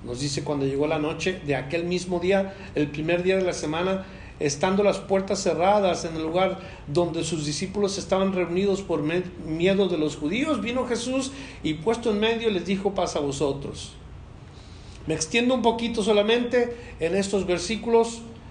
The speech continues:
so-, serán parte del próximo mensaje quizás, pero los quiero agregar.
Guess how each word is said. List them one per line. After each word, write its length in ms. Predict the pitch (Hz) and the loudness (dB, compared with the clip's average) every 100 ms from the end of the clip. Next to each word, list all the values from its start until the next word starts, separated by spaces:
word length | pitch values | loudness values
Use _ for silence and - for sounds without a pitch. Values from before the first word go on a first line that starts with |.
| - - | -16 -16
so-, 220 | - 127 | -8 -6
serán 380 | - 160 170 165 | 0 2 4 6
parte 320 | 190 180 196 | 6 6 2
del 120 | 160 139 | 2 0
próximo 840 | 151 175 180 170 160 143 123 - - - - - | 0 0 0 0 0 0 -2 -8 -14 -16 -16 -4
mensaje 580 | 143 143 185 190 185 151 | 0 2 2 2 0 -4
quizás, 480 | 160 147 214 220 - - | -4 2 4 4 -2 -6
pero 180 | 139 135 | -4 -2
los 180 | 135 | -6
quiero 240 | - 165 156 | -2 2 4
agregar. 640 | 139 139 165 202 - - | 4 2 4 4 2 -2